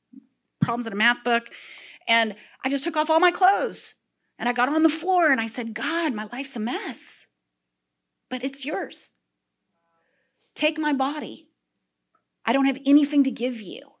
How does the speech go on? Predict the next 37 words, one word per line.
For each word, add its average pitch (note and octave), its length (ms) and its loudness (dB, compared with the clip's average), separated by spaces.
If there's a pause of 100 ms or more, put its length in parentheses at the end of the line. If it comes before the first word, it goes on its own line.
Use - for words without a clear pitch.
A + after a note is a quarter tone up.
(340)
That's A3+ 200 -2
why G#3+ 100 2
I - 20 4
was G3 140 -6
naked. F3+ 260 -10
I F2+ 60 -10
just - 140 -16
thought E3 120 -8
it - 20 -14
was, E3+ 80 -14
like, E3 120 -12
a D3+ 60 -14
symbolic D#3 540 -6
thing. - 100 -14
I A3 60 -6
don't G#3 100 -4
know. C3+ 60 -10
It - 20 -16
was - 100 -12
crazy, C#4 300 -6
right? D3+ 220 -4
Manic F#3 180 -6
depressive. B3 300 -2
I - 140 -6
don't G3 200 0
know. - 760 -6
<laughs> - 60 -12
And B3+ 340 6 (720)
I'm B3 120 4
like, A#3+ 280 6 (120)
"Just B3 260 -4
give C#4+ 240 0
you C#4 200 4
that," F3+ 240 -6 (200)
right? A3+ 320 -4 (1700)
You A3 120 -4
know, A#3+ 260 -2